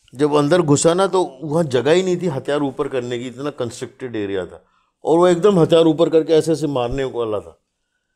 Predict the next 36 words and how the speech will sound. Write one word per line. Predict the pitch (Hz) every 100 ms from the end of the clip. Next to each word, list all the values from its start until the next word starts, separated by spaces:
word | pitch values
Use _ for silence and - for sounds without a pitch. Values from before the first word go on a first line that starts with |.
| _ _ _ _ -
He | 175 214 135
yelled | 110 180 202
at | 190 175
him, | 202 90 - _ _ _ _
"हथियार | 135 123 147 208
रख, | 208 220 - - _ _ _ _ _ _ _ _ 147
हथियार | 220 247
रख।" | - - - - _ _ _ _ _ _ _ _ _ _ _ _ _ _ _ _ -
उस | 151 -
सब, | 156
उसको | 165 175 196
ऐसे, | 185 190 156
उसने | 165 175
ऐसे | 180 180
कभी | 185 185
रिएक्शन | 165 139 139 196 185
देखा | 131 139 180
ही | 196
नहीं | 170
था। | 165 170 135 _ _ _ -
मैं | 160
बोलता | 175 185 202
हूँ, | 135
"हथियार | 139 202 214
रख | 202 220
नीचे," | 240 220 226 - - _ _ _ _ -
उसने | 175 185
हथियार | 156 208 220
नीचे | 220 196
रखा, | 185 147 120 - _ _ _ _ _ _
उसका | 139 190 220
गर्दन | 165 143 151 165
से | 170
पकड़ा, | 170 170 190
बाहर | 147 127 139
निकाल, | 143 135 135 127